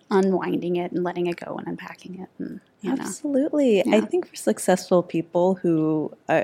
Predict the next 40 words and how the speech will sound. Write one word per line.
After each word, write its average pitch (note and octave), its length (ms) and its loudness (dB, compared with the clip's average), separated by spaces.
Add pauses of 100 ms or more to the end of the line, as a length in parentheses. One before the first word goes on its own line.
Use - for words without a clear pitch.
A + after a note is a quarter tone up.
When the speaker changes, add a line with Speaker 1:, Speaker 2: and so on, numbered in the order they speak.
(140)
Speaker 2:
seem A#3+ 360 4
very B3 280 4
put C4 240 -4
together, C4 580 2
<laughs> C#5+ 360 4
Speaker 1:
Yeah. - 280 6 (300)
Speaker 2:
we, C#4+ 200 12 (200)
we C4+ 300 8
all C#4 200 4
kinda D4+ 320 2
have A#3+ 360 4
that, E3+ 340 6
that, - 240 2
like, E3+ 360 4
put G#3 120 2
that - 240 6
pressure F3+ 260 4
on F3 140 4
ourselves, D3+ 520 4 (360)
but E3+ 80 0
then G3+ 160 8
it F#3 100 8
also E3 640 8
puts - 240 -2
pressure E3+ 240 4
on D#3 100 4
the - 180 2
other E3 220 8
person D3 460 -2
as D3 260 -2
well. D3+ 380 6
Speaker 1:
Super - 260 4
Speaker 2:
Unintention-, G3 680 6
Speaker 1:
unfair. - 80 -2
Speaker 2:
yeah, G#3+ 140 4
Speaker 1:
Yeah. F#3+ 200 6
Speaker 2:
unintentionally. D#3 1120 2 (480)
But - 240 8
that, C#3 280 8
um, C3+ 440 4